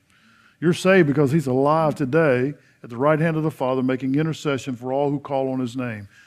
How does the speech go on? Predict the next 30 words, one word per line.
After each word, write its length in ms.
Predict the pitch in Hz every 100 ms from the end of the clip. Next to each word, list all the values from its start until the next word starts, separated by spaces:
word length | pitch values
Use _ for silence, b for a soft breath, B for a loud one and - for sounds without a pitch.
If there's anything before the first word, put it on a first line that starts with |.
| b
You're 180 | 139 165
saved 540 | 127 - 202 220 156
because 260 | 139 135 139
we 120 | 156
have 120 | 147
a 60 | 131
living 580 | 131 170 202 135 123 123 b b
Savior, 560 | - 202 214 147 107 101
not 220 | 131 -
one 280 | 143 139 135 b b _
who 140 | 139
died. 480 | 123 127 117 104 120 127 _ _ _ _ -
So 340 | 196 156 113 B -
Isaiah 380 | 151 180 214
begins 400 | 170 151 170 180
to 100 | -
reveal 400 | 147 143 143 214 175
that 240 | 147 143
to 180 | - 143
us. 240 | 143 147
And 100 | 156
what's 200 | 156 165
interesting, 580 | 220 262 151 - 151 147 b b b
Isaiah 360 | 139 151 185 175
wrote 440 | 165 190 - -
seven 340 | - 185 170
hundred 200 | 156 143
years 220 | 139 175 135
before 280 | 120 143
Jesus 640 | 123 135 151 117 - -